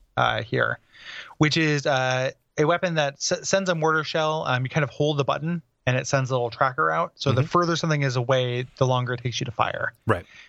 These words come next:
Speaker 1: Or to, to hit it. Um, these things do huge damage and do huge area of effect.
Speaker 2: Yeah.
Speaker 1: Um, and it's, like, crazy powerful. I didn't,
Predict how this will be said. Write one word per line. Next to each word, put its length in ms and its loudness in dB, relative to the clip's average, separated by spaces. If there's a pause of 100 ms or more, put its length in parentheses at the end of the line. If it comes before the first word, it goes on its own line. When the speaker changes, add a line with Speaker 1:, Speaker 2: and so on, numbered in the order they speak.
(120)
Speaker 1:
Or 160 4
to, 200 0
to 100 -8
hit 160 -4
it. 200 -2
Um, 220 0
these 140 0
things 160 0
do 80 0
huge 320 -2
damage 360 0
and 200 -2
do 220 0
huge 340 0
area 260 0
of 80 -6
effect. 440 -4 (120)
Speaker 2:
Yeah. 140 -2 (480)
Speaker 1:
Um, 500 0 (500)
and 280 2
it's, 120 0
like, 120 -2
crazy 260 0
powerful. 500 0
I 120 2
didn't, 260 -4